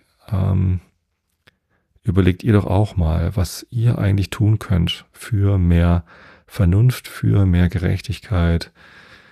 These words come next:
gegen Faschismus, äh, für die Sicherheit unserer nachfolgenden Generationen. Denn jeder hat andere Möglichkeiten und,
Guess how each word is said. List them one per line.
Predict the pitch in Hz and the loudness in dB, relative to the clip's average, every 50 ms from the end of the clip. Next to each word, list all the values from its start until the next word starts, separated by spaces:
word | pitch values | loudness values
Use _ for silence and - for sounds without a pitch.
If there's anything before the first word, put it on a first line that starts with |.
| _ _ _ _ _ _ _ _ _ _ | _ _ _ _ _ _ _ _ _ _
gegen | - 107 98 95 101 | 2 2 4 4 4
Faschismus, | - - 95 - - 104 - - 113 110 110 - - - - - - _ _ _ _ _ - - | 4 2 2 2 2 0 2 2 2 2 2 0 -4 -10 -16 -20 -20 _ _ _ _ _ -16 -8
äh, | - 120 104 95 95 92 | -4 0 0 2 2 0
für | 87 - - - 107 | -2 -2 -2 0 2
die | 90 90 | 2 2
Sicherheit | 87 90 - - 98 87 85 85 82 80 - - | 2 0 2 2 2 4 4 2 0 -2 -4 -4
unserer | - 101 90 85 85 87 82 82 82 82 - | -4 -4 -2 -2 -2 -2 0 0 -2 -2 -4
nachfolgenden | - 98 90 90 - - - 95 87 85 87 85 82 85 80 - - - - - - - - _ _ _ _ _ _ _ | -4 -4 -4 -4 -6 -6 -4 -2 -2 0 0 0 0 -2 -4 -6 -12 -20 -20 -20 -20 -20 -20 _ _ _ _ _ _ _
Generationen. | - - 95 85 82 87 82 - - - 98 87 85 85 82 82 85 82 - _ _ | -2 0 0 2 2 2 0 -2 -2 0 2 2 4 4 2 2 -2 -4 -8 _ _
Denn | - 98 95 92 95 95 92 | -4 -2 0 2 2 0 0
jeder | 82 87 107 110 123 117 | 0 2 2 4 4 4
hat | 117 110 - - _ _ | 2 0 -2 -6 _ _
andere | - 98 107 107 110 113 110 98 98 98 95 95 95 92 90 - _ _ _ _ _ _ _ | -2 0 2 4 4 4 4 4 4 4 4 4 4 2 2 -2 _ _ _ _ _ _ _
Möglichkeiten | - 95 92 - - 98 - - 92 85 82 78 - 85 85 | 2 2 2 2 -2 -8 -6 -4 -4 -4 -4 -4 -4 -2 0
und, | 85 82 82 82 85 82 - - - - | 2 2 2 2 2 0 -4 -10 -16 -20